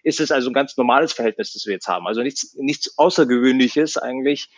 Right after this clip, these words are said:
dass wir jetzt auch mit dem Internet eigentlich, äh, diese Massenphänomene aus Ihrer Sicht haben?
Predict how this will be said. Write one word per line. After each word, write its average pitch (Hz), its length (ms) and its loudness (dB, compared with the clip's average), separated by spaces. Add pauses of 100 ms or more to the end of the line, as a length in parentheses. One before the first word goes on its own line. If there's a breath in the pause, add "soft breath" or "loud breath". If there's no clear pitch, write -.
(180 soft breath)
dass 127 260 2
wir 139 120 4
jetzt 135 180 2
auch 123 140 2
mit 123 140 -4
dem 117 100 -4
Internet 135 480 -2
eigentlich, 120 420 -4
äh, 113 240 -4
diese 117 240 -8
Massenphänomene 110 720 -6
aus 104 160 -8
Ihrer 104 140 -6
Sicht 95 200 -18
haben? 87 200 -12